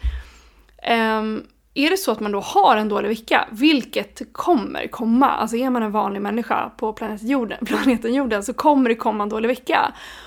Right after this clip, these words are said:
Och då är det så lätt att man inte gör det där. Man kanske är sjuk eller det dyker upp grejer, det blir bara för körigt helt enkelt någon vecka. Och då blir det istället att man känner sig dålig och man tappar det helt. Och så ger man upp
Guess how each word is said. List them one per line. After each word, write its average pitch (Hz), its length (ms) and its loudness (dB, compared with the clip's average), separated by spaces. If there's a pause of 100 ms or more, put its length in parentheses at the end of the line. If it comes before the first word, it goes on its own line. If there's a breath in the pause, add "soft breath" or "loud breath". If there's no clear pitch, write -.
(280 loud breath)
Och 254 140 0
då 277 200 0
är 320 60 2
det 311 60 -2
så 262 120 -4
lätt 214 280 -8
att 220 100 -8
man 208 260 -4 (100)
inte 247 420 0
gör 294 240 2
det - 60 -4
där. - 200 -4
Man 233 140 -2
kanske 254 240 -4
är 226 40 -10
sjuk 214 720 -6
eller - 360 -6 (400 loud breath)
det 247 120 -2
dyker 240 400 -2
upp - 220 -10
grejer, 220 280 0
det 220 100 -6
blir 220 120 -4
bara 220 120 -2
för 220 120 -12
körigt 247 640 -2
helt - 220 -10
enkelt - 300 -10
någon - 100 -10
vecka. - 360 -6 (460 loud breath)
Och 262 140 0
då 226 220 0
blir 202 180 0
det 196 60 -4
istället - 300 -8
att - 80 -10
man 262 100 -4
känner 208 220 -6
sig 202 120 -14
dålig - 400 -6
och - 260 -12
man 202 260 -6
tappar 269 400 -2
det 311 60 -2
helt. - 440 -6
Och 247 200 -8
så - 100 -6
ger 226 120 0
man 208 180 -4
upp - 340 -10